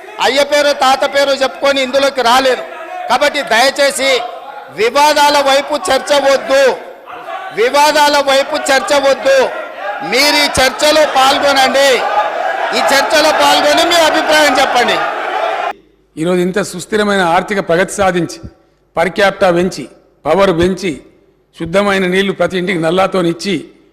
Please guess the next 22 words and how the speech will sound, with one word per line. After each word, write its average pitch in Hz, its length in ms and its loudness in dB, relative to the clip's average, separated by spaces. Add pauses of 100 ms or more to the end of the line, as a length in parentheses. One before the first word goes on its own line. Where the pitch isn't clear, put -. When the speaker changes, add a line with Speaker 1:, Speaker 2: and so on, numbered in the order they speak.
(140)
Speaker 2:
ఇవన్నీ 220 420 4
చేసి 214 600 0 (500)
తెలంగాణ 202 400 0
సాధించుకొచ్చి 190 680 0
అష్ట 170 220 -2
కష్టాలు 190 420 0
పడి 185 240 2 (680)
గత 175 80 -4
ఇరవై 190 300 2
ఐదు 202 220 2
సంవత్సరాలుగా 190 640 0
ఒక 175 80 -2
యజ్ఞంలాగా 196 500 0
దీన్ని 185 220 -2
తీసుకొని 180 260 -4
పోతా 165 280 0
ఉంటే 156 420 -2 (520)
కాంగ్రెస్ 185 420 -4
పార్టీ 175 160 0
నాయకులు 170 340 -2
మాట్లాడతారు 165 460 -4
అధ్యక్ష. 156 220 -10